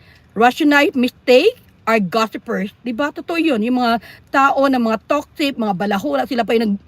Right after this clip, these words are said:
nag-, playing victim at saka sila pa yung gumagawa ng mga kwento, gossiper, manipulators, exaggerate when they defend themselves.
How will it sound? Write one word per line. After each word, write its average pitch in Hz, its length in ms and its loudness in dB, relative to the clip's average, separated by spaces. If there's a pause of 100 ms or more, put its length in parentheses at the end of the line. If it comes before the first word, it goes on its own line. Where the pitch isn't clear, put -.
nag-, 226 280 -4 (360)
playing 277 400 4
victim 214 560 -2 (160)
at 226 80 -4
saka - 160 -4
sila 254 160 -2
pa 226 80 -2
yung 226 320 2 (240)
gumagawa 226 480 0
ng 226 80 0
mga 226 240 -2
kwento, 233 400 0 (160)
gossiper, 240 560 -2 (240)
manipulators, 233 1400 0 (320)
exaggerate 269 1120 -2
when 247 80 0
they 240 80 -2
defend 220 480 -2
themselves. 202 560 -6